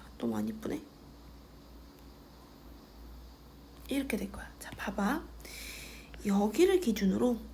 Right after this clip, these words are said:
여기서 올라가고 있지.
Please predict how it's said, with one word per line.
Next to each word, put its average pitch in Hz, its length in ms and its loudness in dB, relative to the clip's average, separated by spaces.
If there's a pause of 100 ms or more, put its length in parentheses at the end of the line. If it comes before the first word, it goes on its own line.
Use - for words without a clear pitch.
(720)
여기서 233 480 4 (240)
올라가고 262 1300 2
있지. - 500 -2